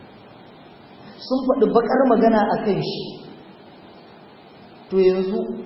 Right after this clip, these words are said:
faɗin baƙar magana akan annabi da ya zo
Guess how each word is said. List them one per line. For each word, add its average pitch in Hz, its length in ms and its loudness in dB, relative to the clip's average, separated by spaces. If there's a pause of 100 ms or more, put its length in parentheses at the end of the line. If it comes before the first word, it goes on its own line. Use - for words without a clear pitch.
(120)
faɗin 233 400 0 (140)
baƙar 208 440 0
magana 196 460 4 (220)
akan 196 340 -2 (140)
annabi 180 840 -2 (300)
da 175 140 -2
ya 208 180 6
zo 226 200 4